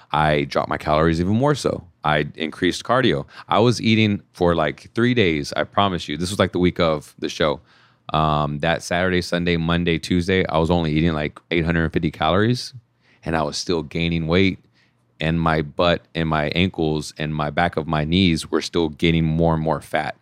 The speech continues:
Obviously, it was water, but I didn't know that at that point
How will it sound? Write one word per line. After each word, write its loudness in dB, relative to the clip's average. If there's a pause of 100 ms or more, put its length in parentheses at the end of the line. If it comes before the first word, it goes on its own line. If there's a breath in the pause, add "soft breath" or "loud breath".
(140)
Obviously, 0
it 0
was -4
water, 0 (600 soft breath)
but 0
I 0
didn't 0
know 4
that 0
at -2
that 0
point -2